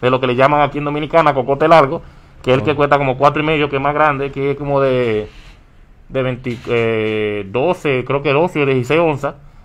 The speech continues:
Speaker 1: se lo echaban al botellón. ¿Para qué? Para que, y lo meneábamos, para que ese botellón,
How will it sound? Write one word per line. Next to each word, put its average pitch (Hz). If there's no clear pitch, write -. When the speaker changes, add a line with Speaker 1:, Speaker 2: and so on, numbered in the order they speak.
Speaker 1:
se -
lo 120
echaban 127
al 139
botellón. 117
¿Para 113
qué? 143
Para 110
que, 104
y 110
lo 117
meneábamos, 185
para 139
que 156
ese 170
botellón, 185